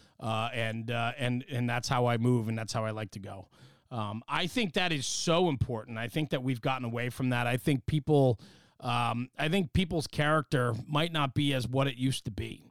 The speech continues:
And I think we need more Carl Haddons in the world that bring character to the forefront because, you know, without character, man, you got nothing. You know what I'm saying?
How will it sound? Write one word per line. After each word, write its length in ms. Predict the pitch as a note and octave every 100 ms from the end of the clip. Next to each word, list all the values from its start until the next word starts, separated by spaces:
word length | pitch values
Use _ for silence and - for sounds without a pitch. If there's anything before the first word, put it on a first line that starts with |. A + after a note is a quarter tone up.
| -
And 140 | A2+
I 80 | A2
think 260 | - D3 D3+
we 140 | C#3
need 240 | C3+ C#3 B2+
more 240 | C#3 B2+
Carl 300 | - D3 C3
Haddons 340 | C3+ C#3 C3 -
in 80 |
the 60 | A#2+
world 400 | A#2 A#2 A#2+ A2+ - - - _ -
that 220 | C3+ B2+
bring 260 | C#3 D3 C#3
character 600 | - C#3+ C#3+ B2+ C3+ A2+
to 120 | C3+
the 80 | G#2+
forefront 520 | - B2+ A#2 A2+ G#2+
because, 500 | A#2 B2+ A#2 G#2 -
you 120 | C#3+
know, 120 | B2+ B2+
without 440 | C3+ C3 D#3+ D#3+
character, 440 | E3 E3 D#3 C#3+
man, 300 | C3 C3 B2+
you 80 | C3
got 220 | D3 B2
nothing. 320 | A#2+ C#3+ - G#2
You 100 | A#2
know 60 |
what 80 | C#3+
I'm 80 | C3+
saying? 320 | C#3+ D#3+